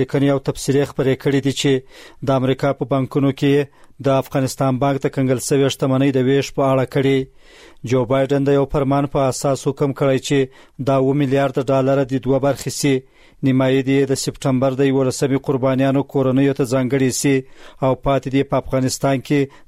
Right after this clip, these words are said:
د بشري مرستو لپاره ولګول سي. نیوزویک مجله په دې اړه د خپلې یوې لیکنې په سر کې وایي، د سپټمبر د یولسمې نیټې د بریدونو د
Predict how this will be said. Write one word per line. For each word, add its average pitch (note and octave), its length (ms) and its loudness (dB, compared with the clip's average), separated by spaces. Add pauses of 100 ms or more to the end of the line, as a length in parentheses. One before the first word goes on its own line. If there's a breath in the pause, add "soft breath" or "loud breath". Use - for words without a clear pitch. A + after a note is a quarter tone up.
د C3+ 160 2
بشري C3 400 0
مرستو C3+ 360 -2
لپاره C3+ 360 0
ولګول B2+ 500 0
سي. C#3 220 2 (720 loud breath)
نیوزویک C3 500 0
مجله C3 380 0
په D3+ 120 0
دې C3 160 2
اړه C#3 160 0
د C#3 120 2
خپلې C3+ 360 -2
یوې C3+ 240 2
لیکنې C3+ 360 0
په - 100 -10
سر C3 220 -2
کې C#3 160 -2
وایي، C3 320 2 (500 loud breath)
د - 20 2 (200)
سپټمبر C3+ 560 -2
د C#3 100 2
یولسمې C3+ 560 0
نیټې C3 360 0
د B2 100 -2
بریدونو C3+ 360 2
د C3+ 140 -2